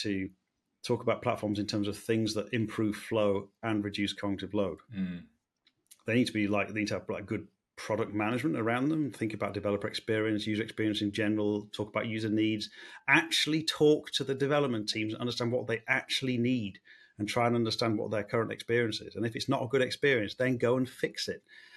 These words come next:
Speaker 1: And all this kind of stuff, which, so there'll be loads of organizations that are just rolling out platform engineering and don't take on board any of that stuff at all, and they're gonna fail.
Speaker 2: Yeah.
Speaker 1: And they're gonna blame it on platform engineering, and then be something else that comes along after that.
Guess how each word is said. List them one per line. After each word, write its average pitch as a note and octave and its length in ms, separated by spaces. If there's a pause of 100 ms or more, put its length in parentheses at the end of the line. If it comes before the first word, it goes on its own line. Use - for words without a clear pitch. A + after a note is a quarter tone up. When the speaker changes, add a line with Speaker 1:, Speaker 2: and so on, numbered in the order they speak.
(240)
Speaker 1:
And B2 120
all D3 200
this D3 140
kind D3+ 200
of D3+ 60
stuff, F#3 280
which, - 360
so D3 120
there'll C#3+ 120
be D3+ 80
loads D3+ 300
of C#3+ 60
organizations C#3+ 560
that G2 220
are A2 80
just A2 220
rolling A2 280
out G2+ 140
platform G#2+ 340
engineering G#2 500
and G#2+ 160
don't B2 260
take A2+ 240
on G#2 120
board G#2 180
any A#2 220
of G2+ 80
that F#2+ 160
stuff - 220
at - 120
all, G#2 140
and A#2+ 80
they're C3+ 100
gonna D#3 180
fail. F3 400 (200)
Speaker 2:
Yeah. E2+ 200 (380)
Speaker 1:
And A2+ 100
they're A#2+ 60
gonna B2 120
blame B2+ 240
it - 20
on A#2+ 80
platform C3 360
engineering, G#2 380
and G#2+ 80
then A#2+ 140
be A#2 80
something C3+ 300
else D3+ 200
that - 100
comes G#2 220
along G2 160
after G2+ 220
that. A#2+ 240